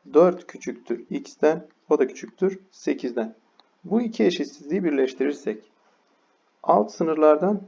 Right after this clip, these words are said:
büyük olanı, üst sınırlardan küçük olanı alıyoruz. Bu durumda x'in alabileceği en büyük tam sayı değeri kaç olur? Yedi. X yerine yedi yazdım. O zaman A B C üçgeninin çevresi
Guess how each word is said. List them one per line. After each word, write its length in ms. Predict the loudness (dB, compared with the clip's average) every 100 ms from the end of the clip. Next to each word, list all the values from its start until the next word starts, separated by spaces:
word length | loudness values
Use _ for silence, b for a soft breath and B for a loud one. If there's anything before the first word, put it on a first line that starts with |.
| _
büyük 400 | -14 -4 -2 4
olanı, 400 | 4 6 4 -2 -8 _ _ _ _ _ _ -2
üst 260 | -2 -2
sınırlardan 720 | -4 0 4 4 4 2 0 -6 _ -20
küçük 220 | -10 2
olanı 280 | 4 4 0
alıyoruz. 380 | -2 -6 -12 _ _ _ _ -6
Bu 140 | -2 2
durumda 320 | 2 2 -4
x'in 400 | -4 -10 -6 0
alabileceği 520 | 2 2 0 -4 -6
en 340 | -4 -4 -4
büyük 240 | -6 -8 -4
tam 180 | -4 -2
sayı 200 | -2 0
değeri 180 | -2
kaç 220 | 0 -2 -2
olur? 260 | -6 -10 _ _ _ -12
Yedi. 320 | -8 -8 -12 _ _ _ _ -6
X 260 | -6 -2
yerine 220 | 0 2 2
yedi 200 | 0 0
yazdım. 400 | 0 -2 -8 -10 _ _ _ _ _ _ _ _ _ _ _ _ -2
O 120 | 0
zaman 280 | 2 2 2
A 280 | 2 4 4
B 180 | 4 0
C 140 | -2
üçgeninin 720 | -6 -6 -6 -4 -2 -2 -4 -14 _ _ _
çevresi 640 | -2 0 0 -4 -4 -8